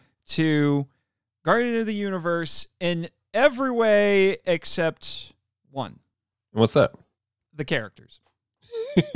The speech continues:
Speaker 1: I feel that the characters in this are more there in service to the plot, which is not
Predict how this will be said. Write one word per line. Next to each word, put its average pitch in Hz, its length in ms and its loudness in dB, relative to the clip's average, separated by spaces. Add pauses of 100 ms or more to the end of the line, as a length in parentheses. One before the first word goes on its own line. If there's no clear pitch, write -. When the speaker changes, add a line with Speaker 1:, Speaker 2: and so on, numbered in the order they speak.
(1900)
Speaker 1:
I 156 120 4
feel 220 300 4
that 202 180 4
the 185 60 -2
characters 196 680 0
in 156 220 -2
this 165 420 2
are 143 340 0 (260)
more 170 540 2
there 156 320 4
in 143 180 -2
service 147 420 -2
to - 120 -6
the 127 100 -10
plot, 143 380 -2
which 160 160 -2
is 165 80 -6
not 277 240 2